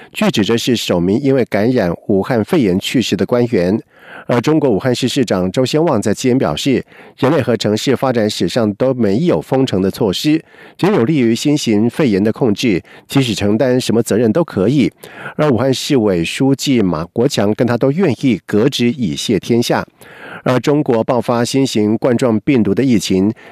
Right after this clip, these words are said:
确诊的病例已经达到了最少有两千八百三十五例，并且造成有八十一个人死亡。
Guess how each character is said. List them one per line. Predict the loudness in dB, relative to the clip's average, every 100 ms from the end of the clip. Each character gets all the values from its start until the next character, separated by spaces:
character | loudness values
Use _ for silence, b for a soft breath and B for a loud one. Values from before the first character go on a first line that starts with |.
| B
确 | 0 0
诊 | 2 -2
的 | 0
病 | 0 2
例 | 0
已 |
经 | 0 0
达 | 0 -2
到 | 0
了 | 0
最 | 0 0
少 | 0 0 0
有 | 0
两 | -2 -2 -2
千 | 0 0
八 | 2
百 | 0
三 | 0 -2 0
十 | 0
五 | -2 0
例， | 0 0 B B B -2
并 | 2
且 | 2
造 | 0
成 | 0 0 0
有 | 0
八 | -2 -2
十 | -2 -2
一 | 0
个 | 2
人 | 0
死 | 0 -2
亡。 | -2 -2 -2